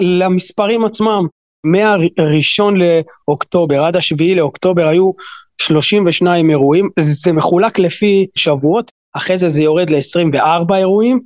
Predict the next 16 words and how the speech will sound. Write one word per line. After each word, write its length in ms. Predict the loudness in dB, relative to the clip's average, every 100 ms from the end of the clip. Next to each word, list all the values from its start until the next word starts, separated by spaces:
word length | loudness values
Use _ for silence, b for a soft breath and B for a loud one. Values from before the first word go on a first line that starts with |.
| B B -2
יורד 420 | 0 2 2 2
לעשרה 600 | 0 0 -2 -2 0 2
אירועים, 460 | 2 2 2 2 0 -4 _ -4
בשבוע 480 | -2 0 0 0
של 160 | 0 0
העשרים 300 | 0 0 0
ושתיים 380 | 0 0 0 0
עד 140 | 0 0
העשרים 400 | -2 -2 -2 2
ושמונה 680 | 0 0 0 0 0 0
לאוקטובר 680 | 0 0 -2 -4 -2 0 -2
זה 120 | 0
עולה 200 | 0 0
לשלושים 500 | 0 0 0 0 0 0
ושש 420 | 0 0 0 0
אירועים, 400 | 0 2 2